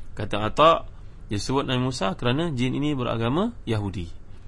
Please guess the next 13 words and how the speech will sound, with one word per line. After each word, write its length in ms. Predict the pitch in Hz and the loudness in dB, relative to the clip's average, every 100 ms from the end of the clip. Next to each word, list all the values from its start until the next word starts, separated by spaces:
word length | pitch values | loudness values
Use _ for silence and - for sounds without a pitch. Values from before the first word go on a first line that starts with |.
| - - 104 | -16 -8 -8
bukannya 400 | 104 120 120 117 | 2 4 4 0
beragama 480 | 110 110 113 110 | 0 0 2 2
Nasrani. 560 | 104 95 - 98 90 90 | 0 -2 -4 -4 -4 -4
Mereka 560 | 110 113 143 156 185 - | -4 0 0 0 -2 -6
bukan 400 | 107 104 120 113 | -6 -2 -2 -2
beragama 400 | 107 107 123 135 | -2 -2 -2 -4
seperti 480 | - 135 143 175 - - - - - - - - - - - - - - - - | -6 -2 -2 -2 -6 -14 -16 -16 -14 -12 -12 -12 -14 -16 -14 -14 -14 -14 -10 -4
Nabi 400 | 107 127 185 - | 0 0 0 -2
Isa. 400 | - 120 101 98 - | -2 0 -2 -8 -4
Ini 160 | 143 151 | -4 0
pandangan, 480 | 156 131 101 101 101 | 0 0 0 -2 -2
Allahu 340 | 131 123 101 92 | 0 0 0 -4
a'lam. 180 | 90 | -8